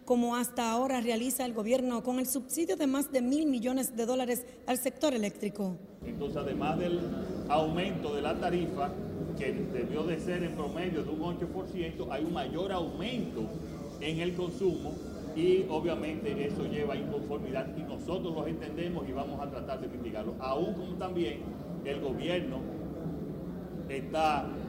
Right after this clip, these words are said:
Speaker 2: subsidiando en más de mil millones de dólares también el sector eléctrico.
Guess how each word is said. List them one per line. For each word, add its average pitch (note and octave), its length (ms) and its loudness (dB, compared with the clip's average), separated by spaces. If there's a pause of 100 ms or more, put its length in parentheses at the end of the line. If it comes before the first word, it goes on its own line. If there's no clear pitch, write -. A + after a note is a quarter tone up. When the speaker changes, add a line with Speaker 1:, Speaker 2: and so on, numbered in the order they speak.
(160)
Speaker 2:
subsidiando E3 840 2 (340)
en C#3+ 240 -2
más F3+ 380 0 (600)
de E3+ 400 6
mil A#3 260 4
millones F#3 460 6
de D3+ 120 6
dólares A#2 420 6 (400)
también B2 500 4
el A#2+ 120 4
sector A2+ 340 2
eléctrico. D3+ 560 2